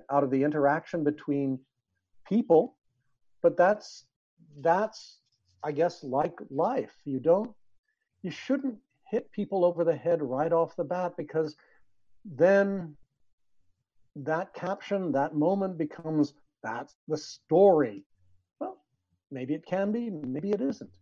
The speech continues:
You know, it's like, I'm working on an idea where you think Nightcrawler's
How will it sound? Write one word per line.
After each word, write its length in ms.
You 100
know, 260
it's 200
like, 220
I'm 180
working 540
on 120
an 120
idea 560
where 340
you 120
think 360
Nightcrawler's 1000